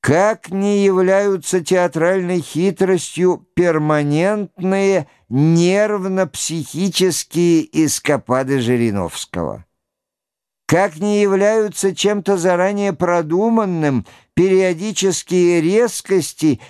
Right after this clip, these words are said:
и жёсткие остроты Путина? И не нужно, хитро щуря глазки,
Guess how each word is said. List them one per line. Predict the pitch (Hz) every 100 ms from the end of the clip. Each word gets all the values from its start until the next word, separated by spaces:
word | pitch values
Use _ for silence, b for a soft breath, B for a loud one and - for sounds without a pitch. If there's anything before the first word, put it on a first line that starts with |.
| 101
и | 180 190
жёсткие | 151 143 190 180 - 190 180
остроты | 160 - 156 165 160
Путина? | 156 107 95 - 85 76 - _ _ _ _ _ _ _ _ -
И | 156 190 226
не | 240 262 269
нужно, | 262 233 208 208 185 185 220 220 208 185 _ _ _ _
хитро | - 185 214 - 202 196 196
щуря | - - - 196 185 180
глазки, | 156 175 190 254 240 - 175 147